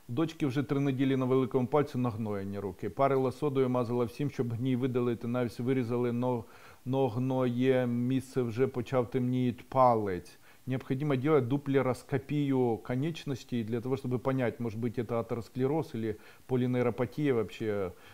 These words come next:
проверить на сахарный диабет, индекс нома и, э, инсулин. Как бы надо с этого, а там вырезать не вариант. Ну, вылечите,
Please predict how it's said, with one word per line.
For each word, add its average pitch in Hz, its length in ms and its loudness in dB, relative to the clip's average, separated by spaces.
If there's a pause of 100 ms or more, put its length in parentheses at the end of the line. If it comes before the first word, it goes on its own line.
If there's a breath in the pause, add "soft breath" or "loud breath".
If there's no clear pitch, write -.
(120)
проверить 123 420 2
на 123 80 -2
сахарный 123 400 -2
диабет, 120 520 0
индекс 120 340 -4
нома 131 500 0
и, 107 240 -4
э, 95 320 -4 (380 loud breath)
инсулин. 120 560 -4 (800)
Как 98 120 -16
бы 104 220 -8
надо 110 320 -6
с - 100 -8
этого, 104 400 -4 (300)
а 95 60 -14
там 101 400 -8
вырезать 120 500 -4
не 123 100 -4
вариант. 120 400 -4 (2000 soft breath)
Ну, 143 120 -4
вылечите, 123 640 -4